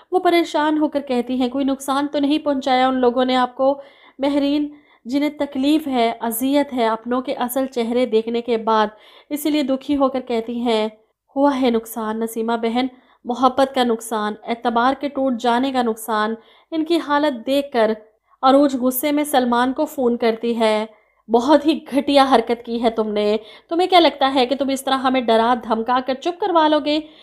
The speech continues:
ये सारी प्रॉपर्टी, सारी जायदाद की मालिक मैं हूँ।" इसके मालिकाना हकूक जानकर सलमान असलियत से नज़रें चुराता है,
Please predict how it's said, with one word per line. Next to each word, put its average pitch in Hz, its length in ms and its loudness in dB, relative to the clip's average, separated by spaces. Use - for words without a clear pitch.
ये 262 40 -8
सारी 294 300 0
प्रॉपर्टी, 262 480 4
सारी 277 300 0
जायदाद 233 560 0
की 294 100 -4
मालिक 240 440 0
मैं 240 260 0
हूँ।" 220 280 2
इसके 330 220 -4
मालिकाना 302 540 0
हकूक 269 380 -2
जानकर 247 420 -2
सलमान 240 440 0
असलियत 240 580 -4
से 294 100 -4
नज़रें 220 340 0
चुराता 214 380 -4
है, 220 280 2